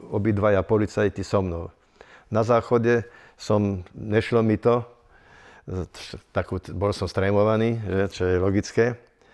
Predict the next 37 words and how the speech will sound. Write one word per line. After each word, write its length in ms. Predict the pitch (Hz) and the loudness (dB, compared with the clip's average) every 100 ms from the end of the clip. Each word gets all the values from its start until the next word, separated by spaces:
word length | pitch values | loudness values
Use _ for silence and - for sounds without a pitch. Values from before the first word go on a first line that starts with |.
| - - - - | -20 -20 -20 -20
A 340 | - 101 98 87 - - | -4 0 2 0 -6 -2
policajti 480 | 117 113 117 104 107 | 0 2 2 0 0
stáli 240 | - 104 | 0 0
pri 160 | 98 101 | 2 -2
mne. 140 | 92 | 0
Naraz 260 | 113 107 - | 2 2 0
príde 300 | 117 117 101 | 0 0 0
sestrička 640 | - 104 113 104 - 120 | -2 -2 -2 -4 -2 0
na 100 | 104 | 0
záchod 400 | 98 104 - 113 | 0 0 0 -2
za 80 | 104 | 0
mnou 220 | 107 104 | 0 0
tiež. 240 | 98 107 - | 0 -2 0
„Pani 180 | 139 139 | 0 4
Arábek, 320 | 139 117 107 | 4 4 2
máte 300 | 110 113 151 | 0 0 0
to 160 | 165 | 2
už?“ 260 | 127 - - _ _ _ _ _ | 2 -2 -10 _ _ _ _ _
„No, 100 | - | -4
nemám 300 | 127 175 151 | 0 2 2
ešte, 160 | 123 117 | 0 -2
sestrička, 400 | 123 123 - 117 | -2 -2 0 2
nejde 240 | 123 110 | 2 0
mi 100 | 98 | 0
to.“ 140 | 90 95 | -2 -2
„No 160 | 139 120 | 0 2
dobre, 380 | 131 165 139 | 2 4 2
kľudne 400 | - 135 160 139 | 4 2 2 0
máte 320 | 127 123 123 113 | 0 0 0 0
čas, 240 | 123 107 | 0 0
nebojte 320 | 110 98 90 | 0 -2 -4
sa.“ 100 | - | -6
Tak 160 | 90 101 | -4 -4
mi 140 | 107 | -4
to 80 | 95 | -6
konečne 400 | 104 101 - 92 | -4 -4 -6 -8
išlo. 320 | 82 - 85 | -8 -10 -14